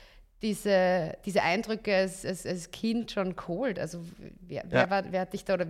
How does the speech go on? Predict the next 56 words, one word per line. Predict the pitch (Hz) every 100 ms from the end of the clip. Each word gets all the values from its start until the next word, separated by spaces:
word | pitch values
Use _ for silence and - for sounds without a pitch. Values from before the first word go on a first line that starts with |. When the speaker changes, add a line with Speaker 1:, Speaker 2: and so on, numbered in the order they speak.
| -
Speaker 1:
wer | 185 196
oder | 226 180
was | 160 - -
hat | 175
dich | -
da | 180
geprägt? | 165 - - 202 220 - - _ -
Speaker 2:
Mhm. | 147 135 143 _ _ _ -
Also | 143
das | 147 151
ist |
natürlich | 175 156 156
schon | - 156 220
dann | 226
doch, | 208 160 202 -
äh, | - 143
meine | 139 139 127
Mutter | 123 165 160
gewesen, | 156 160 170 175 165
sag | 160
ich | 156 -
mal, | 156 160 160 - 151 147 156
äh, | _ _ _
und, | - 135 131 -
äh, | 131
auch | - 113
meine | 120 113
Oma. | - 110 117 156 190 -
Ja, | 135 139
also | 131 131 127 _ _ _ _
ich | -
meine, | 143 139 147 _ _
da | - 131
hat | -
man | 135
halt | 135
einfach | - 120 135
gesehen, | 120 120 156 170 156 - -
wie | 131
die | 127
gekocht | 120 110 143 -
haben | 147 143 165 180
und | 139
hat | 131 131
da |
halt | 127 202
einfach | - -
schon, | 143 135
Speaker 1:
Flügelhand. | - _ _ - _
Speaker 2:
hat | - 143
da | 147
Speaker 1:
Mhm. | 131
Speaker 2:
auch |
einfach | 123 120 117
mitge-, | 120 131 - 160 160
mitgeholfen. | 156 147 165 147 180 156 202